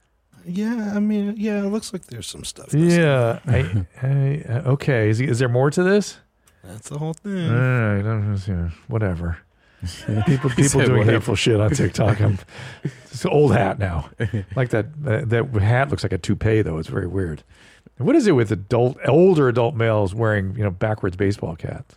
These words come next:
Speaker 3: I mean, this guy, I, I just wouldn't mess with him. You know what I mean?
Speaker 2: I know, you just, you just move away.
Speaker 3: Yeah,
Speaker 2: It's
Speaker 3: it's,
Speaker 2: like,
Speaker 3: yeah. Like, I, who's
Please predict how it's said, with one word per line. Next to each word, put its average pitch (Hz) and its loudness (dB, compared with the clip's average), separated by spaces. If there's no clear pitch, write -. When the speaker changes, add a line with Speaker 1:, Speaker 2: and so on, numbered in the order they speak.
Speaker 3:
I 92 -2
mean, 82 -2
this 185 -2
guy, 101 2
I, 117 -4
I 120 -2
just 139 -2
wouldn't 98 0
mess 123 0
with 98 -4
him. 90 -12
You 101 -2
know 107 2
what 110 0
I 113 0
mean? 113 0
Speaker 2:
I 120 4
know, 156 4
you 135 4
just, 110 -2
you 123 4
just 110 2
move 120 2
away. 107 2
Speaker 3:
Yeah, 135 0
Speaker 2:
It's 117 4
Speaker 3:
it's, 113 -4
Speaker 2:
like, 110 0
Speaker 3:
yeah. 104 0
Like, 110 0
I, 147 2
who's 262 4